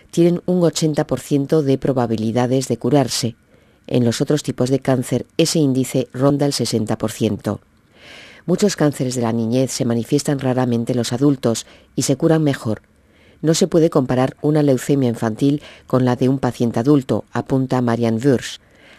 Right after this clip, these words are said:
Las células infantiles se renuevan mucho más rápido porque el niño está en pleno desarrollo, está creciendo, y eso permite combatir y destruir con mayor eficacia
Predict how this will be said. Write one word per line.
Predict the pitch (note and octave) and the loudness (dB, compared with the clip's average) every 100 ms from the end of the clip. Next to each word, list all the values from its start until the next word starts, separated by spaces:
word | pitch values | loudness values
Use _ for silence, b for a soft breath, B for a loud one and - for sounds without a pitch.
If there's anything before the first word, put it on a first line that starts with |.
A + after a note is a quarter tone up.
| b | b
Las | B2+ B2 | -2 -2
células | - F3 E3+ D3+ C3 | 0 2 4 2 2
infantiles | C#3+ B2 A#2+ C#3+ B2 A#2 | -2 -2 0 0 0 0
se | B2+ | -2
renuevan | B2 B2 C#3 C#3+ C3+ | 0 2 2 2 0
mucho | A#2+ B2+ | 0 -2
más | A2+ A2+ | -2 0
rápido | C#3+ C#3+ A2+ G2+ B B B B | 0 0 -2 -2 B B B B
porque | C3 B2 - B2 | -2 -2 -2 -2
el | B2 B2 | 0 2
niño | D3+ C#3 B2 - | 2 2 0 -2
está | A2+ - | -6 -2
en | C3 | -2
pleno | A#2+ C3 C3 | 0 0 2
desarrollo, | A#2+ - B2 D#3 B2 G#2+ - | 0 0 2 2 2 -2 -4
está | A#2 C3+ | -4 -4
creciendo, | - - D#3+ C#3+ B2 A2 B B B - | -2 0 2 4 2 -2 B B B 0
y | D3 | 2
eso | F3+ E3 | 4 2
permite | D3+ D#3 D3+ D3+ | 2 2 2 0
combatir | C3 A2 A#2 - D3 - | 0 0 -2 2 0 0
y | B2+ | -10
destruir | - A2+ - C3+ D3 | -6 -6 0 2 2
con | - A2+ | 0 -2
mayor | G#2+ B2+ C3 | 0 0 0
eficacia | A#2 G#2 A#2+ - B2 | -2 -2 -2 -2 -4